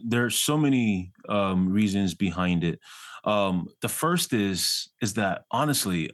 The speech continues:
a lot of people just do not have a biblical worldview. I think one of the things that happened with Black Lives Matter all the way back, not in twenty twenty, way back in,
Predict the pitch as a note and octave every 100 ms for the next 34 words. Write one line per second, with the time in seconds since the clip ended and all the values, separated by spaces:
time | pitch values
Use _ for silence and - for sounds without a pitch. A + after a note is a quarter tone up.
0 | - G2+ G2+ G#2+ D3+ D3 G#2+ - B2+ A2
1 | F2+ A2 F2+ G2+ G2+ - - G2 F#2+ F#2
2 | D#2+ F2+ F#2+ - F2+ D#2+ F2+ F3+ D#3+ -
3 | - - - - - A2 - D3 - D#3+
4 | D3 - C3 G#2 G#2+ G2+ A#2 G#2+ A2 G#2
5 | G2 F#2 - - _ _ _ _ _ _
6 | - - G2+ G#2 G#2+ G2 F#2 F#2+ F2+ F#2
7 | F2 E2+ - - B2 A#2 G#2 F#2+ F2 E3+
8 | - A2+ G#2 D2 A2 F2+ D2+ F#2 C#3 F#2+
9 | A2 G#2+ G#2+ F2+ D#2